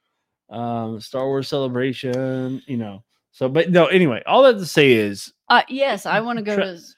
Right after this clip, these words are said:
Speaker 2: well, I don't wanna go to Celebration, but I wanna be there for things
Speaker 1: Right.
Speaker 2: going around
Speaker 1: So all
Speaker 2: Celebration, and then I wanna go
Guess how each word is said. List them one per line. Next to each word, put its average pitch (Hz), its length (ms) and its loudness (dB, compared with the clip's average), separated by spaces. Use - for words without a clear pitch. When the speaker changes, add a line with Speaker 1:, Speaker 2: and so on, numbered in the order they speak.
Speaker 2:
well, 208 120 -2
I 202 80 4
don't 208 80 -4
wanna 208 140 -8
go 185 140 -6
to 233 320 -8
Celebration, 165 720 -8
but 165 120 -8
I 165 80 -2
wanna 165 200 -8
be 156 140 -10
there 151 120 -10
for - 140 -20
things 156 340 -8
Speaker 1:
Right. 107 160 0
Speaker 2:
going 147 180 -8
around 165 440 -8
Speaker 1:
So 160 220 6
all 170 200 2
Speaker 2:
Celebration, 151 220 -10
and 170 160 -10
then 165 100 -8
I 156 80 -8
wanna 151 220 -8
go 147 440 -10